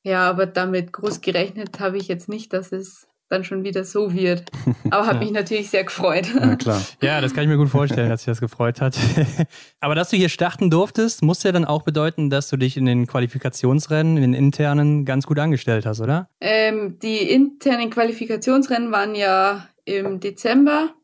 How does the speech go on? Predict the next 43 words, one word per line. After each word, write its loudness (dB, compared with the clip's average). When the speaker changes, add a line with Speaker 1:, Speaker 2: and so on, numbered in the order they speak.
Speaker 3:
Mhm. 0
Speaker 1:
Und -6
da 2
war 0
es -6
jetzt -8
ehrlich 0
gesagt -10
nicht 2
so 0
das -2
Gelbe 0
vom -6
Ei. 0
Speaker 2:
Mhm. -2
Speaker 1:
Ähm, -2
ich -8
war 2
auch 0
vorher, 2
ähm, -4
ja, -2
relativ -4
lang -2
erkältet 0
und -4
musste -6
Antibiotikum 0
sogar -2
nehmen. -4
Und -4
hab -2
dann, -2
glaub, 0
vorher 0
vier -4
Tage -2
trainiert 0
und -2
bin 0
dann -2
halt -4
die -10